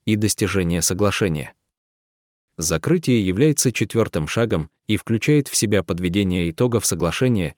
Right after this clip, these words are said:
и проверку того, что все стороны понимают условия. Реализация является пятым шагом и включает в себя выполнение соглашения и последующие действия, чтобы убедиться, что все стороны удовлетворены результатом.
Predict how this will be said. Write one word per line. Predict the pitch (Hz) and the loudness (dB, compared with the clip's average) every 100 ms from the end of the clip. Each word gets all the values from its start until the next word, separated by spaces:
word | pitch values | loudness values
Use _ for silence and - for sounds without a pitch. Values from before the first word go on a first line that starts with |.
| _ | _
и | 107 | -4
проверку | - 80 143 160 120 | 0 0 0 -2 -4
того, | 78 78 98 _ | -2 -2 -4 _
что | - - | -4 -2
все | 98 - 131 | -2 2 0
стороны | - 127 123 120 | 2 2 2 2
понимают | 110 104 101 95 85 | 0 0 0 0 -2
условия. | 101 - 123 76 - - _ _ _ _ _ _ _ _ _ - | -4 0 0 0 -8 -14 _ _ _ _ _ _ _ _ _ -2
Реализация | 80 82 101 170 - 117 | 0 0 0 0 2 0
является | 92 90 135 139 - 107 | 0 2 2 2 0 0
пятым | 113 113 85 | 0 0 -2
шагом | - 117 101 78 _ _ | -2 -2 0 -4 _ _
и | 107 | -4
включает | - 113 107 143 139 | 0 -2 2 2 2
в | - | 0
себя | 113 95 90 | 0 0 0
выполнение | 90 95 95 95 90 82 | 0 0 0 0 0 -2
соглашения | - 78 80 131 123 82 67 _ _ | -2 -2 -2 0 0 0 -6 _ _
и | 107 | -2
последующие | - 95 135 120 104 - 80 | -2 -2 0 0 -2 -2 -2
действия, | 92 127 - 76 - _ | 0 -2 -2 -6 -6 _
чтобы | - - 113 | -4 -2 0
убедиться, | 110 101 98 127 - 104 | 0 0 0 0 0 -2
что | - - 90 | -4 -4 -2
все | - 123 | 2 0
стороны | 113 127 120 120 120 - | 2 2 2 2 0 0
удовлетворены | 110 98 101 - 101 101 98 | 0 2 0 0 0 2 2
результатом. | 92 85 107 123 95 67 | 0 0 0 -2 -4 -8